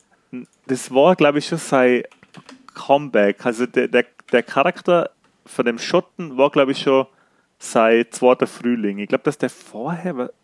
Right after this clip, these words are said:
der andere, ähm,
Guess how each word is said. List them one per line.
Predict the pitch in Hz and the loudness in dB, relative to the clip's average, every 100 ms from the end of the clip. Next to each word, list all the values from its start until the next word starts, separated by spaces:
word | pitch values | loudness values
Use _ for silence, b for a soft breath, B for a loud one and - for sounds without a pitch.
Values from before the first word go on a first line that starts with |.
| _ | _
der | - _ | -20 _
andere, | 135 165 208 202 214 _ b b b b b b _ _ | -14 -8 -2 0 -2 _ b b b b b b _ _
ähm, | 135 139 139 143 135 | 0 0 0 -6 -14